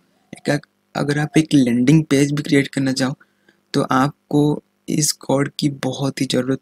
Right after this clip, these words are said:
पड़ेगी। आपको इतना तो सीखना पड़ेगा। ओके, तो मैं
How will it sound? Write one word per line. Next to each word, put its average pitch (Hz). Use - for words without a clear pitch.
पड़ेगी। 127
आपको 131
इतना 143
तो 156
सीखना 143
पड़ेगा। 123
ओके, -
तो 147
मैं 151